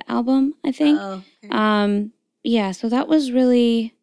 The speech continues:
Speaker 1: that's what I remember from this one. It was a little bit more club vibe, which was
Speaker 2: Yeah.
Speaker 1: her vibe, so.
Speaker 2: Yeah, yeah, for sure.
Speaker 1: Yeah, that was really, that was
Speaker 2: There's
Speaker 1: really
Speaker 2: not,
Speaker 1: it.
Speaker 2: yeah, there's this,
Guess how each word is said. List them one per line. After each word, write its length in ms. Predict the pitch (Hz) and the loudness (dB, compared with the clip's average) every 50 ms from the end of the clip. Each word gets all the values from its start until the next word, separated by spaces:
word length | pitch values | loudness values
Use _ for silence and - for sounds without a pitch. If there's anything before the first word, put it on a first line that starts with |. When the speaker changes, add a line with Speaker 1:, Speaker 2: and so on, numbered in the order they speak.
| _ _ _ _ _ _ _ _ _ _ _ - | _ _ _ _ _ _ _ _ _ _ _ -6
Speaker 1:
that's 200 | - 262 262 - | -6 -4 -2 -2
what 100 | 330 320 | 0 2
I 80 | 330 | 2
remember 500 | 285 254 233 214 208 190 185 - 180 170 170 | 2 2 2 2 0 0 0 -2 -2 -4 -4
from 240 | - - 170 170 170 | -4 -4 -4 -4 -4
this 200 | 165 165 - - | -4 -6 -6 -8
one. 160 | - - - | -6 -6 -4
It 60 | 165 | -2
was 160 | - 175 180 | -4 -2 -2
a 40 | 196 | -2
little 200 | 196 196 196 190 | -2 0 0 0
bit 140 | 202 190 - | -2 -2 -2
more 180 | 185 180 175 | -2 -2 -4
club 360 | 175 - - 175 170 165 170 175 | -4 -6 -6 -4 -4 -4 -4 -8
vibe, 440 | 175 175 165 160 160 160 160 160 | -8 -6 -6 -4 -4 -4 -4 -4
which 160 | 165 175 175 - | -4 -4 -2 0
was 100 | 240 247 | 2 2
Speaker 2:
Yeah. 120 | 240 285 | 4 4
Speaker 1:
her 80 | 294 269 | 2 2
vibe, 600 | 226 220 185 180 175 170 170 165 165 185 196 190 | 2 0 0 0 0 0 0 -2 -2 -4 -8 -12
so. 440 | - - 185 175 170 165 165 165 - | -10 -6 -4 -4 -2 -2 -2 0 0
Speaker 2:
Yeah, 80 | 494 539 539 494 - | 0 0 0 -2 -4
yeah, 60 | - | -4
for 120 | - - | -8 -10
sure. 240 | - - 381 349 285 _ _ _ _ _ _ _ _ _ _ _ _ - | -12 -10 -8 -8 -10 _ _ _ _ _ _ _ _ _ _ _ _ -6
Speaker 1:
Yeah, 200 | - 240 254 220 | -2 -2 -2 -2
that 180 | 175 175 180 214 | -2 -6 -6 -4
was 280 | 247 302 403 427 - | -4 -4 -4 -4 -4
really, 580 | 294 262 254 233 233 220 214 214 220 233 233 254 - | -2 -2 -2 -2 -2 -4 -4 -6 -8 -10 -12 -12 -8
that 60 | - | -4
was 80 | 247 302 | -2 0
Speaker 2:
There's 180 | 320 359 415 427 | 2 2 4 4
Speaker 1:
really 220 | 415 427 480 523 392 | 4 6 4 4 2
Speaker 2:
not, 100 | 240 214 | 0 -2
Speaker 1:
it. 60 | - _ | -2 _
Speaker 2:
yeah, 200 | - 277 285 262 | 0 2 2 4
there's 220 | 254 277 294 277 277 | 4 2 2 0 -2
this, 400 | 269 269 302 311 302 - - | -6 -4 -4 -4 -4 -4 -8